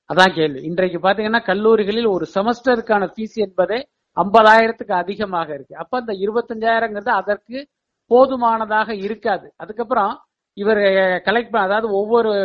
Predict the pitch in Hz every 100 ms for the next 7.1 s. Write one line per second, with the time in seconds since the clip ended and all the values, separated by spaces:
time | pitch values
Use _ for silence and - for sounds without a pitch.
0 | 185 _ 220 233 285 285 269 208 - 185
1 | 226 226 254 214 240 240 247 226 196 180
2 | 160 156 208 - _ _ - 214 208 202
3 | 240 277 254 262 262 214 196 180 196 233
4 | 247 240 - 254 208 185 185 240 226 190
5 | 196 196 185 185 240 196 208 233 240 220
6 | 220 208 190 202 185 185 190 165 156 170